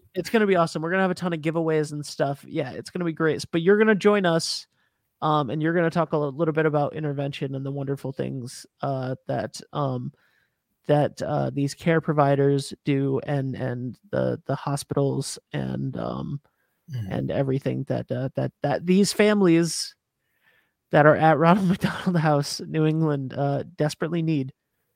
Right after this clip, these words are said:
Speaker 2: I didn't, I
Speaker 1: Yeah.
Speaker 2: didn't stay in, in the house, but I
Speaker 1: I
Speaker 2: did,
Speaker 1: Yes,
Speaker 2: um,
Speaker 1: absolutely.
Speaker 2: I, maybe, maybe I'll save it for the, the thing, but I,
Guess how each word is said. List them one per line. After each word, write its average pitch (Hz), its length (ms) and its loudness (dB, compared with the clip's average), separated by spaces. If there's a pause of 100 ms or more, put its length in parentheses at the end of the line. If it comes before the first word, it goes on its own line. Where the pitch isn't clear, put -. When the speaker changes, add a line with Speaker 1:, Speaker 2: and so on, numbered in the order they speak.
(320)
Speaker 2:
I 135 80 -6
didn't, 208 300 -6
I 135 40 0
Speaker 1:
Yeah. 131 80 0
Speaker 2:
didn't 202 180 -4
stay 180 300 -4
in, 151 220 -6
in 139 180 -4
the 135 80 -6
house, 101 440 -4
but - 300 -6
I 107 140 0
Speaker 1:
I - 20 4
Speaker 2:
did, 127 220 0 (360)
Speaker 1:
Yes, - 260 -12
Speaker 2:
um, 107 80 -6
Speaker 1:
absolutely. 101 520 -6 (720)
Speaker 2:
I, 113 160 -2 (120)
maybe, 131 220 -6
maybe 123 240 -4
I'll 107 100 -2
save 101 220 -4
it 92 100 -6
for 92 220 -4
the, 90 240 -4 (140)
the 98 100 -6
thing, 90 240 -10
but - 140 -10
I, 104 160 -2